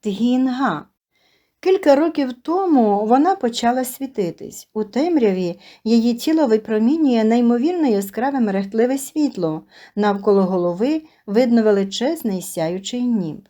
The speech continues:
А від рук, ніг і тулупа виходять золотаво-жовті промені. Батьки водили доньку до різних знахарів і цілителів, які здійснювали над нею магічні ритуали.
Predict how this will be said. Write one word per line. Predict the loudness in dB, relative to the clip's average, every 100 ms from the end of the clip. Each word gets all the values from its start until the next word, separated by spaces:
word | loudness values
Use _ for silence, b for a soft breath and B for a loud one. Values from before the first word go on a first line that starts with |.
| _ _ b b 2
А | 4
від | 4 2
рук, | 0 0
ніг | 0 2 0 -4
і | -6
тулупа | -6 -4 -2 -2 0 0
виходять | 2 0 -2 0 0
золотаво-жовті | 0 -2 -2 -2 -2 -2 -2 -6 -6 -10
промені. | -6 -6 -4 -8 -14 -18 _ B B B -2
Батьки | -2 0 2
водили | 4 4 2 2
доньку | 2 0 0 -2
до | 0 2
різних | 2 0 -2 -2
знахарів | 0 0 0 -2 0 -2
і |
цілителів, | -2 -4 -2 -2 0 0 -2 B B 0
які | 0 2 -2
здійснювали | 0 0 0 0 2
над | 4 2
нею | 2 0 2 0
магічні | 0 0 -2 -2 -2
ритуали. | -2 -2 -2 0 0 -2